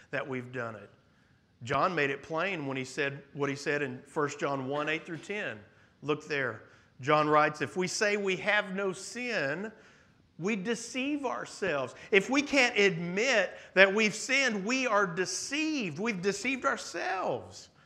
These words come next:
And the truth is not in us.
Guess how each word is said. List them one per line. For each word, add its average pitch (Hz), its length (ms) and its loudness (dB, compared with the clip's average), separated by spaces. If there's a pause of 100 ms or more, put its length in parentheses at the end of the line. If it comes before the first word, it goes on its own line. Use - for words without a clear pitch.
(760)
And 190 180 2
the 190 80 4
truth 226 1000 2 (360)
is 190 320 0
not 190 380 0
in 214 300 -2
us. 117 760 -6